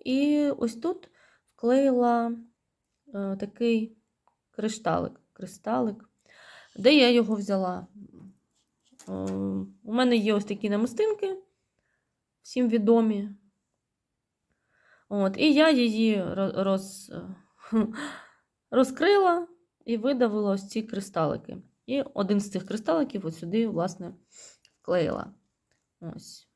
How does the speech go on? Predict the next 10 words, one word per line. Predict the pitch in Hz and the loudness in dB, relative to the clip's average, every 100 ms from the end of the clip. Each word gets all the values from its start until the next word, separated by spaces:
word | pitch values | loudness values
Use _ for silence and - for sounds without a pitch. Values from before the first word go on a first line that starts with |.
| _ | _
Начебто | - 330 262 - | -4 -4 -4 -2
непогано, | 233 220 190 208 330 311 | -2 0 0 0 0 0
мені | 202 180 | -2 -4
подобається. | 170 196 262 262 262 233 220 - _ _ _ _ _ _ _ _ _ _ _ _ _ _ _ _ _ - | -6 -2 0 -2 -4 -8 -10 -12 _ _ _ _ _ _ _ _ _ _ _ _ _ _ _ _ _ -10
Е, | 190 180 180 - | -6 -4 -6 -2
просто | 226 294 285 | 4 6 6
залишити | 247 262 262 262 226 240 226 | 6 6 6 2 2 4 4
пусту | 226 233 226 226 | 2 -6 -4 -4
дірочку | 226 302 - - 190 | 0 0 -2 -4 -4
якось | 196 196 196 - - | -4 -4 -10 -12 -20